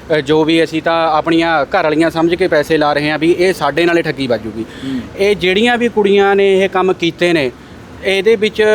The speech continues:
Speaker 1: ਸਾਡੇ ਹਿਸਾਬ ਨਾਲ ਤਾਂ ਨੱਬੇ ਪਰਸੈਂਟ ਹੱਥ ਇਹਨਾਂ ਦੇ ਮਾਂ-ਬਾਪ ਦਾ ਹੀ ਹੁੰਦਾ ਏ।
Speaker 2: ਹੂੰ।
Speaker 1: ਫਿਰ ਇਹ ਕੁੜੀਆਂ ਜਾ ਕੇ ਕਹਿ ਦਿੰਦੀਆਂ ਨੇ, "ਮੇਰਾ ਧੱਕੇ ਨਾਲ ਵਿਆਹ ਕਰਤਾ, ਮੇਰਾ ਛੋਟੀ ਉਮਰ 'ਚ ਵਿਆਹ ਕਰਤਾ," ਐਦਾਂ ਦੇ ਬਲੇਮਸ ਲਾਉਣ ਲੱਗ ਜਾਂਦੀਆਂ ਨੇ,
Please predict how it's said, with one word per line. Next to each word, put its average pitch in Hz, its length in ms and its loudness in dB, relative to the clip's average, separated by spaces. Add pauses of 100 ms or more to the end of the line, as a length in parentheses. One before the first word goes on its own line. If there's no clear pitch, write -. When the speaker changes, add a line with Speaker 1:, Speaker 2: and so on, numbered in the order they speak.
(300)
Speaker 1:
ਸਾਡੇ 175 360 0
ਹਿਸਾਬ 190 340 2
ਨਾਲ 170 160 2
ਤਾਂ 175 160 0
ਨੱਬੇ 170 500 0
ਪਰਸੈਂਟ 185 400 -2
ਹੱਥ 170 300 -2
ਇਹਨਾਂ 185 220 2
ਦੇ 208 100 2
ਮਾਂ-ਬਾਪ 151 440 2
ਦਾ 151 100 2
ਹੀ 160 120 2
ਹੁੰਦਾ 139 260 0
ਏ। 147 80 -2
Speaker 2:
ਹੂੰ। 127 360 -14 (240)
Speaker 1:
ਫਿਰ 190 140 0
ਇਹ 202 60 0
ਕੁੜੀਆਂ 190 400 2
ਜਾ 156 220 0
ਕੇ 175 180 -2
ਕਹਿ 170 200 2
ਦਿੰਦੀਆਂ 180 360 2
ਨੇ, 175 100 2
"ਮੇਰਾ 170 240 2
ਧੱਕੇ 170 340 0
ਨਾਲ 160 140 0
ਵਿਆਹ 160 240 2
ਕਰਤਾ, 156 440 0
ਮੇਰਾ 156 260 0
ਛੋਟੀ 147 360 -2
ਉਮਰ 160 200 2
'ਚ 165 80 -4
ਵਿਆਹ 156 240 2
ਕਰਤਾ," 160 340 0
ਐਦਾਂ 165 340 0
ਦੇ 190 80 2
ਬਲੇਮਸ 160 320 0
ਲਾਉਣ 151 220 0
ਲੱਗ 147 120 0
ਜਾਂਦੀਆਂ 143 360 -4
ਨੇ, 147 180 -2